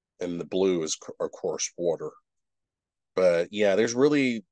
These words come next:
you know, considering that Ukraine launched a counteroffensive, like, back in June, and they've only taken this small amount of territory, it's pretty much a stalemate at this point.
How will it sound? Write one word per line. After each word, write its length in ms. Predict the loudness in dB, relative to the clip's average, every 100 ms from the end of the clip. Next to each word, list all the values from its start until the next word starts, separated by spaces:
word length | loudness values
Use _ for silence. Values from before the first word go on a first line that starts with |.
| _ _ _ _ _ _ _ _ _ _ _ _ _
you 100 | -2
know, 220 | 2 2 2
considering 640 | -4 0 0 0 -4 -2
that 340 | 0 0 -2
Ukraine 480 | -10 -6 -2 0 0
launched 400 | 0 0 -2 -8
a 40 | -10
counteroffensive, 1000 | -6 -2 0 0 0 -4 -4 -2 -4 -2
like, 200 | -4 -2 -2
back 220 | -4 -4
in 180 | -8 -6
June, 600 | -6 -4 -4 -4 -4 -12 _ _ _ _ _ _ -6
and 160 | -2
they've 160 | -2 4
only 240 | 4 4
taken 460 | 2 -2 -2 -2 -4
this 200 | -4 -2
small 360 | 0 4 6 4
amount 240 | 2 -2
of 100 | -4
territory, 680 | -4 -4 -4 -2 0 2 -2
it's 200 | -6 -10
pretty 220 | -4 0
much 220 | 0 -2
a 20 | -2
stalemate 680 | -2 2 2 2 -2 -6 -10 _ _ _ _ -16
at 80 | -8
this 180 | -6 -4
point. 380 | -4 -4 -6